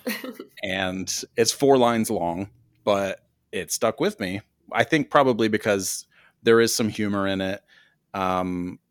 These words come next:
Speaker 2: and your book manages, you know, those, to switch back and forth on those tracks where you are, you know, talking about Golden Hour and you're doing the things that maybe the quote unquote, like,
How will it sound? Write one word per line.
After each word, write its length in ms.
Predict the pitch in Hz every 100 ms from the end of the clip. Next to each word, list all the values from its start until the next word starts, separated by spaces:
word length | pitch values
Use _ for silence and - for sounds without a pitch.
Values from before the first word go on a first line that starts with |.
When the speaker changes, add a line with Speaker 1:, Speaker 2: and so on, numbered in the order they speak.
| _ -
Speaker 2:
and 180 | 104
your 100 | 107
book 300 | 90 113 110
manages, 640 | 107 98 104 98 101 92 98
you 100 | 95
know, 180 | 92 95
those, 540 | 98 95 92 - - _ _
to 140 | - 95
switch 340 | - 110 -
back 200 | 107 95
and 140 | 95 -
forth 240 | 101 95
on 140 | 98
those 180 | 95 92
tracks 420 | - 104 98 -
where 180 | 101 90
you 240 | 90 98 95
are, 160 | 95 98
you 140 | 92
know, 140 | 92
talking 380 | - 101 98 101
about 280 | 95 95 104
Golden 300 | 117 131 113
Hour 220 | 104 104
and 100 | 98
you're 100 | 95
doing 280 | 92 101 98
the 60 | 90
things 300 | 104 101 92
that 140 | 92
maybe 420 | 98 101 101 98 - - - _ _ _
the 280 | 104 104 107 -
quote 280 | 123 113 104
unquote, 460 | 98 107 101 101
like, 320 | 95 87 -